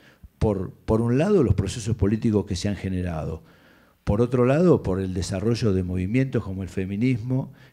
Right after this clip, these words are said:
que sin duda han aportado, no solo se nutren de esos fenómenos, sino que han aportado a la construcción de esos fenómenos. Y este me parece que es otro aspecto central para cuando se evalúa. Nosotros decimos, porque si no pareciera que las libertades democráticas existentes o los avances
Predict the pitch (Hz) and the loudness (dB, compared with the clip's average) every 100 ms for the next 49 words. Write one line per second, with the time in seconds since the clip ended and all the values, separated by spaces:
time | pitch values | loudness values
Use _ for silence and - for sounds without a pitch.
0 | _ 98 - 113 113 120 135 123 110 123 | _ -12 -6 -4 0 2 2 2 -2 -4
1 | 139 147 - 104 - 101 101 - 165 98 | -4 -8 -8 -6 -2 -4 -4 -6 -6 -4
2 | 110 170 - 175 110 90 98 117 127 107 | -2 0 2 4 4 2 -2 0 0 0
3 | 95 92 101 - 92 92 87 85 85 78 | -2 0 -2 -4 -6 -4 -4 -4 -6 -6
4 | 110 135 135 113 123 107 - 98 156 143 | -2 0 0 0 0 -2 -2 -2 -2 0
5 | 104 92 95 - 101 - 160 104 85 90 | 0 -2 -6 -6 -8 -2 0 0 -4 -6
6 | - 82 80 80 80 85 _ _ _ _ | -8 -8 -8 -8 -12 -14 _ _ _ _
7 | _ _ - 120 147 151 123 107 117 123 | _ _ 0 2 2 2 0 0 0 -2
8 | 107 98 117 - 101 - 107 101 90 92 | -2 0 -2 0 -2 -2 -2 -2 -4 -4
9 | 87 82 80 80 - - - - 98 95 | -6 -6 -8 -10 -16 -20 -14 -6 -2 -2
10 | 90 101 98 90 98 95 92 90 87 - | -2 -2 -2 0 0 2 2 0 -2 -10
11 | - - - 104 104 156 147 135 123 123 | -20 -20 -12 -8 -2 0 0 0 0 0
12 | 107 - 110 143 175 180 135 - 147 123 | -2 -2 -2 -4 -4 -2 0 0 0 0
13 | 107 92 98 95 92 113 101 98 95 95 | -2 -2 -2 -2 -2 -2 0 0 -2 -2
14 | 110 101 92 85 90 98 90 107 104 104 | -4 -2 -4 -4 -6 -6 -4 -4 -2 -4
15 | 92 92 90 80 92 104 104 98 98 95 | -8 -8 -8 -6 -2 0 0 -2 -6 -8